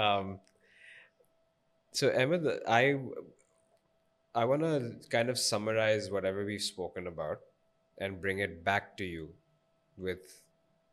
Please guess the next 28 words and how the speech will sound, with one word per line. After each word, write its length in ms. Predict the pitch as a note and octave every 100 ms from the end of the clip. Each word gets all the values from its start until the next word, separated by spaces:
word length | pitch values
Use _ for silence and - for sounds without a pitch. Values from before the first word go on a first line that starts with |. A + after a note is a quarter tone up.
| _ _ _
your 340 | G2+ F#2 G#2 G#2+
understanding 800 | F#2+ F#2+ - F2+ E2 F2 F2+ F2
of 360 | - E2+ E2 D#2+ - - _ _ _ _
whatever 320 | - F#2 F2+ F#2+
you've 220 | G2 F#2+
learned 300 | F2+ F2+ F2+
over 180 | F#2 F#2
the 120 | F#2
years, 380 | F2 E2 D#2+ E2+
your 120 | F2
experience 560 | F2 - F#2 F2+ F2+ -
right 200 | E2+ D#2+
now, 320 | D#2+ D2+ D#2+ - _ _ -
and 120 | F2+
your 100 | F#2+
exposure 540 | F#2 - G2 F#2 G2
to, 380 | F#2+ F#2+ F2+ F2 - _ _ -
uh, 160 | E2+
the 120 | E2
tech 480 | F#2 G#2 G2+ - -
space 500 | - - G2+ F2 F2
and 120 | F2+ E2+
the 80 |
tech 240 | F2+ F#2 -
ecosystem 540 | F2 F#2+ F2 E2+ F2+
in 80 | E2+
Pakistan. 580 | E2 E2 E2+ - D#2+ D#2 - - - - - -
Um, 400 | E2+ E2 D#2 D2+